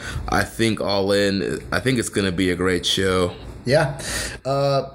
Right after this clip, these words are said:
Speaker 2: other news having to do with the All In guys. So we got new Golden Elite t-shirts. Uh, you could see Matt and Nick Jackson sporting those, um, s-, uh, last sa-, uh, s-, uh, Saturday night.
Speaker 1: Yeah.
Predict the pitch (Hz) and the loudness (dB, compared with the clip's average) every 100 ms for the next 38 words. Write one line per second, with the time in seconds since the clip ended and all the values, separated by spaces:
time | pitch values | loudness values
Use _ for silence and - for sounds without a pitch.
0 | - - - - - - - - 127 143 | -14 -12 -12 -12 -12 -14 -14 -6 0 2
1 | 143 143 139 - - 151 135 127 120 127 | 4 4 2 -2 -2 0 2 2 2 0
2 | 120 - 117 120 127 120 123 135 - 123 | 0 0 0 2 0 0 2 2 2 0
3 | 123 135 135 135 135 131 127 120 123 131 | 2 0 0 0 2 2 2 2 0 0
4 | - 139 - 165 165 - - 127 120 117 | 2 2 4 2 2 0 0 0 0 2
5 | 123 - 139 - 131 120 120 127 117 127 | 2 0 0 2 2 0 2 2 2 2
6 | 117 113 117 127 - 131 127 - 131 120 | 0 2 2 0 0 0 2 0 -2 0
7 | 117 123 127 127 127 127 127 127 - 117 | 0 2 0 0 2 2 2 0 -2 0
8 | 113 107 107 107 - - 110 107 120 123 | 2 2 0 2 2 0 0 0 2 2
9 | - - - - - 123 - 117 - - | 2 -2 -4 -2 2 2 0 0 2 0
10 | - 120 113 - 147 151 156 208 - - | 0 0 0 0 2 2 0 -2 -4 -6
11 | 98 107 | 0 2